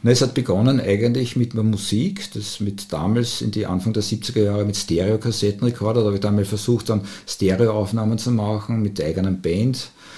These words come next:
und solche Dinge. Dann haben wir, also meine Eltern,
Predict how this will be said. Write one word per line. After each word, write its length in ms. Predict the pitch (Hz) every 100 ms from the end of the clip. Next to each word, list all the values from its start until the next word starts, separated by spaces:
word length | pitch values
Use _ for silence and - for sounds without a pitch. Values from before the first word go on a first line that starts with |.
| - - - -
und 180 | 101
solche 380 | 98 104 101 117
Dinge. 360 | - 104 117 127
Dann 260 | 117 104
haben 280 | 95 101 104
wir, 420 | 110 110 110 107 98 - 98
also 240 | 92 98
meine 300 | 95 92 90
Eltern, 440 | 82 101 113 120